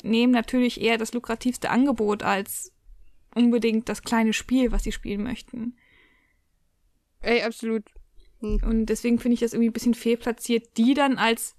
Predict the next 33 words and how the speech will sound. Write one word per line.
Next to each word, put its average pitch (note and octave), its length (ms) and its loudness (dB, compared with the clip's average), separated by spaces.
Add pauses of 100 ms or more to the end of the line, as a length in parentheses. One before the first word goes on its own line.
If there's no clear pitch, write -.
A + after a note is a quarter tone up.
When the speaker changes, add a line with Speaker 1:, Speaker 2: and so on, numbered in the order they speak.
(160)
Speaker 1:
einflussreich D4 1160 0 (960)
da B3+ 320 2 (120)
reinzusetzen, B3 680 0
wo A#3 60 2
man A3+ 120 8
Speaker 2:
Ja, B3+ 180 6
Speaker 1:
weiß, B3 140 8
Speaker 2:
nee, C#4+ 60 4
ich - 140 0
find, C#4 200 2
dann B3+ 120 4
Speaker 1:
sie C4 160 0
Speaker 2:
machen B3+ 260 4
sie A#3 100 -4
genau A#3 220 2
den G#3+ 160 0
Fehler. C4+ 380 0
Sie A3 140 2
hätten A3 280 -2
die G#3 160 -4
in A3 220 -4
die G#3 260 -4
Kategorie A3 520 -2
Influencer A3+ 720 0
setzen G#3+ 400 -2
müssen. G#3 360 -2 (720)
Speaker 1:
Ja, C4 100 2
aber B3 80 4
die B3 100 4
Speaker 2:
Und A3+ 120 2
Speaker 1:
Kategorie C4+ 160 4
Speaker 2:
dann B3 220 6
hätten - 0 -